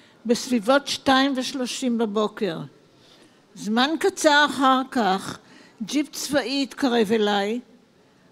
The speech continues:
אבא שלי יצא מהג'יפ ואמר לי שחיילים באו לבית שלנו לחפש אותי. החיילים לקחו אותי ואת אבא שלי לג'יפ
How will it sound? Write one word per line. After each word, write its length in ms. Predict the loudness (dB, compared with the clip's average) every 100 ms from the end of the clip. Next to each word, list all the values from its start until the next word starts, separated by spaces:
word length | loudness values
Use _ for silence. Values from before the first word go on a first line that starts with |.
| -6
אבא 240 | -2 0
שלי 260 | 0 -2 0
יצא 340 | -2 -2 -2
מהג'יפ 580 | 2 2 0 -4 -6 -6 -6
ואמר 300 | -4 -2 -2
לי 140 | -4
שחיילים 680 | -8 -6 -4 -4 -4 -4 0
באו 220 | 0 0
לבית 460 | -2 -2 -4 -4 -6
שלנו 360 | -6 -6 -4
לחפש 560 | -6 -8 -8 -6 -6 -6
אותי. 360 | -8 -4 -6 -6 -16 _ _ _ _ _ _ -20 _ _ -20 -20 -20 -4
החיילים 580 | -2 2 4 6 4 4
לקחו 380 | 2 2 6 6
אותי 340 | 6 4 4 4
ואת 260 | 2 2
אבא 240 | 2 2 2
שלי 320 | 2 0 2
לג'יפ 460 | 0 0 0 0